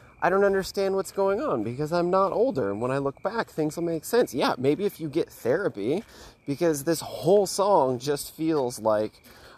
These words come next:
a child. Olaf is definitely a child and has the mindset of a child and expresses that constantly.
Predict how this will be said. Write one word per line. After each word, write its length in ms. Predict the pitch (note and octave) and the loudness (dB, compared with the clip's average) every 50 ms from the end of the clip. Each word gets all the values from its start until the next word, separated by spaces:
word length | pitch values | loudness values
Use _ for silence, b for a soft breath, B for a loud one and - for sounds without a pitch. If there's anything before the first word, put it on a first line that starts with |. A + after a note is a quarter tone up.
| B - | B -6
a 100 | - A#2+ | -6 -6
child. 520 | - - - - D3+ C#3+ C#3+ B2+ G#2+ - | -4 -6 -2 2 2 4 4 4 2 2
Olaf 400 | - A#2 C3 C#3 C3+ G#2+ G2+ G2 | 4 4 4 4 4 2 0 -2
is 100 | G#2 G2 | -6 -6
definitely 380 | - A2+ G2+ F#2 G2+ F2+ F2+ F2+ | -4 -2 -2 -2 -6 -10 -8 -8
a 80 | F#2 F#2+ | -10 -8
child 440 | - A2 F2+ E2+ D2 C#2+ C#2 B1+ | -6 -6 -4 -4 -4 -6 -8 -8
and 120 | - - - | -8 -4 -2
has 180 | A2 G2 - | -2 -2 0
the 60 | - G2+ | 0 0
mindset 400 | G#2+ A2+ A2+ A2 - G#2+ F#2+ G2+ | 2 2 0 0 -4 -6 -6 -6
of 80 | F#2 | -8
a 40 | F#2 | -10
child 440 | - - - F#2 F2+ E2+ E2+ F#2+ F2+ | -10 -8 -6 -4 -4 -4 -4 -6 -6
and 180 | C2 F2 F#2+ - - B B B B B B B B B B B B | -8 -10 -12 -14 -18 B B B B B B B B B B B B
expresses 560 | - A#2 - - - D3 B2+ A#2+ - G#2+ - - | -6 -4 -4 0 2 2 2 2 0 -4 -4 -2
that 320 | G#2+ G2 F#2+ F#2 D2+ - | 0 0 0 -2 -4 -4
constantly. 760 | - C3+ G#2+ G#2 F#2 - - - F2 - - F2 C2+ E2+ | -2 0 0 0 -2 -4 -8 -12 -14 -12 -12 -14 -14 -14